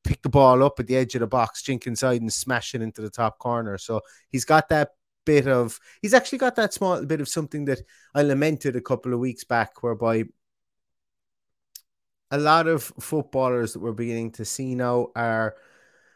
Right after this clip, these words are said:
manufactured in a certain way whereby they're afraid to, that the, the natural talent for them is more athletic than it is actual football.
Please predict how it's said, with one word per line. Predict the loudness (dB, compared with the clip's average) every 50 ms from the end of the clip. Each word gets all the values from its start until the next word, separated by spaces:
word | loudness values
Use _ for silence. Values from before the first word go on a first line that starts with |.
| _ -4
manufactured | -2 -2 -2 -2 -4 -6 -2 0 2 2 2 0 -6 -6 -4 -4 -4 -4
in | -4 -4
a | -4
certain | -4 -2 -2 -4 -4 -4 -6 -4
way | -2 0 0 0 0
whereby | -2 -4 -6 -8 -8 -6 -6 -2 0 0 2 2 0 0 0 -2 -4 -8 _ _ _ _ _
they're | -4 -2 -2 -2
afraid | -4 -6 -4 0 0 2 2 2 0 -2 _
to, | -6 -6 -6 -6
that | -4 -6 -8 -6 -2
the, | 0 2 2 2 0 -2 -6
the | -8 -6
natural | -2 0 0 0 -2 -4 -6 -4 -4 -4 -4
talent | -2 2 2 2 2 2 -2 -4 -6
for | -8 -8 -6
them | -6 -6 -8 -10 -14 _ _ _ _ _ _ _ -4
is | -4 -2 -2 0
more | 2 2 4 4
athletic | 2 2 0 2 2 2 2 2 -2 -2 _ -4
than | -2 -2
it | 0 0
is | -2 -2 0 -2
actual | -2 -2 -2 -4 -4 -4
football. | -4 0 0 0 0 2 2 2 2 2